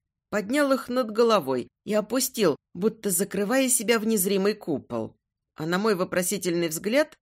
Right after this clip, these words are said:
предпочел промолчать. "Я же решила, что это еще одна странность Ариэля, которую мне еще предстоит разгадать". До того момента, пока нам не принесли заказ, Ариэль молчал.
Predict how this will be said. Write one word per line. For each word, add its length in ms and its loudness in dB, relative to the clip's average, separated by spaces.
предпочел 600 0
промолчать. 880 0
"Я 260 0
же 160 0
решила, 580 0
что 240 -6
это 260 0
еще 380 0
одна 240 0
странность 640 0
Ариэля, 580 2
которую 460 -4
мне 280 -2
еще 280 -2
предстоит 680 -2
разгадать". 760 -2
До 120 0
того 280 2
момента, 560 2
пока 320 0
нам 260 2
не 100 0
принесли 560 -2
заказ, 500 -2
Ариэль 420 0
молчал. 680 -2